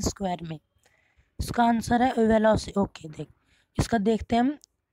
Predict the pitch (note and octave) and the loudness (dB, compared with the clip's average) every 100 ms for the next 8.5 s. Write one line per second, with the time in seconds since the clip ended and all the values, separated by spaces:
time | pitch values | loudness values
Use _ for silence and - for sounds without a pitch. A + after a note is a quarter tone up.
0 | _ _ _ _ _ _ _ _ - A#3 | _ _ _ _ _ _ _ _ -12 -8
1 | - C4+ D4 D4+ - A#3+ A#3 - - _ | 0 2 4 2 4 4 4 0 -18 _
2 | - G3 A3+ A#3 A3+ - - B3+ - A#3 | -8 0 2 4 2 0 -2 -2 0 2
3 | B3 B3 D#4 - - F#3+ E3 _ _ _ | 2 2 0 -2 -2 -6 -8 _ _ _
4 | _ _ - G#3 A3+ A3+ B3 - B3 A#3+ | _ _ -4 0 2 2 0 0 0 0
5 | G#3+ A3+ A3+ A3+ - A#3+ B3 A#3+ C#4 - | 2 4 4 4 2 2 4 6 4 4
6 | A3+ G#3+ - A#3+ A#3 A3 A3+ - A3+ A3+ | 0 0 -2 -2 -2 -2 -4 -2 0 0
7 | B3+ B3 A3+ A3+ - A3 - G#3 C4 - | 0 -2 -2 -2 0 -2 -2 -4 -4 -6
8 | - G#3 F3+ E3 E3 | -10 -4 -4 -4 -10